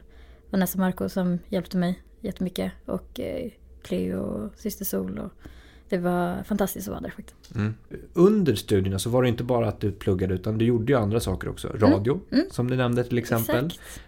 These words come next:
Speaker 2: Eh, och evenemang, alltså studentevenemang.
Speaker 1: Afton, ja,
Speaker 2: Ja.
Speaker 1: precis. Ja.
Speaker 2: Hur, hur kommer det sig här?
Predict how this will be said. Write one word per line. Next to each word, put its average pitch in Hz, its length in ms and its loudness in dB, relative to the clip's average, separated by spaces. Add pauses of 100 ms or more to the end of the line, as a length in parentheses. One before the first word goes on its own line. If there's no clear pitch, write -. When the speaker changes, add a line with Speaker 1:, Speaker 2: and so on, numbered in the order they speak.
Speaker 2:
Eh, 101 640 0
och 120 360 0
evenemang, 123 920 2
alltså 123 220 -2
studentevenemang. 190 1500 0
Speaker 1:
Afton, 220 220 -2
ja, 226 500 2 (220)
Speaker 2:
Ja. 131 100 4
Speaker 1:
precis. 165 540 0 (180)
Ja. 254 260 -2 (160)
Speaker 2:
Hur, 160 560 6
hur 135 160 0
kommer 147 260 2
det 143 60 2
sig 139 160 0
här? 131 420 2